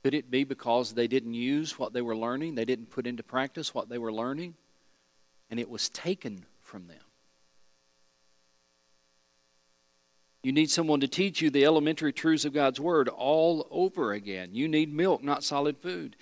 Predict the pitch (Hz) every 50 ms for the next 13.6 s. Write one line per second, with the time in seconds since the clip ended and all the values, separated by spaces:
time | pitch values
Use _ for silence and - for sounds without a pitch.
0 | - - - - _ - 110 - 170 185 180 170 160 147 139 135 143 160 175 165
1 | 143 - 156 143 139 135 143 165 180 170 147 - 127 143 147 139 131 - - -
2 | - - 165 175 180 175 165 151 147 165 190 196 160 - 143 139 131 - 120 120
3 | - - 147 156 160 160 - - - 160 165 180 185 165 139 131 139 135 - 135
4 | 131 - - 180 185 170 - 165 147 135 131 147 131 120 120 131 147 175 - -
5 | 131 - - 120 110 - - - - - - - 147 - 143 139 - - 165 170
6 | 190 202 190 156 - - 147 143 139 143 - - - 131 123 135 127 123 123 -
7 | - 220 214 170 143 139 139 - - - - - 165 170 135 143 135 135 135 104
8 | - 143 160 175 - - - 175 139 117 - - - 131 123 123 - - - -
9 | 190 202 220 220 180 - - - 226 226 226 - _ - _ _ _ _ _ _
10 | - 156 185 190 175 151 127 120 104 92 87 78 _ _ _ _ _ _ _ _
11 | _ _ _ _ _ _ _ _ 104 135 135 143 151 143 - 156 160 165 165 160
12 | 151 - 175 156 170 170 - - - _ _ _ _ _ _ _ _ _ _ _
13 | _ _ _ _ _ _ - 123 113 95 92